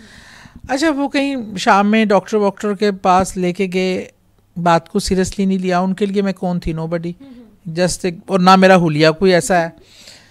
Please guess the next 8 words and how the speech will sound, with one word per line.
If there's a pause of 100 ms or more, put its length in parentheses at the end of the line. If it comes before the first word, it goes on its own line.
(460)
तो
वो (560)
अगले
दिन
शाम
तक
she
died।